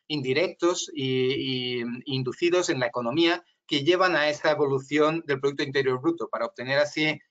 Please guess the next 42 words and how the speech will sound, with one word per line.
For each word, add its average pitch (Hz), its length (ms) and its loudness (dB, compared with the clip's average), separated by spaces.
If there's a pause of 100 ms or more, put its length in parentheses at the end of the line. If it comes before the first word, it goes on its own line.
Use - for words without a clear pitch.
(140)
conocimiento 151 640 -2
que 160 80 -2
permita 147 600 -2
interactuar 147 600 0
mejor 160 360 2
a 170 60 0
través 131 260 -2
de 139 100 -2
políticas 151 600 -2
con 131 160 -10
esa 135 180 -6
transición 143 640 -2 (140)
y 175 100 0
maximizar 139 840 -2 (180)
los 147 200 -2
beneficios 123 720 -4
potenciales. 120 880 -4 (500)
A 139 60 -2
nivel 147 240 4
acumulado, 196 720 6
a 131 100 0
lo 135 60 0
largo 151 240 2
de 165 80 2
todo 160 260 2
el 156 60 -4
periodo, 170 520 2
y 151 80 -6
expresándolo 147 600 -2
en 147 100 -6
términos 139 400 -4
per 127 160 -8
cápita, 165 560 0
en 127 80 -14
la 127 80 -8
figura 139 280 -2
de 139 60 4
abajo, 151 300 2
en 147 60 -8
las 135 160 -4
barras 135 340 0
azules, 151 540 -6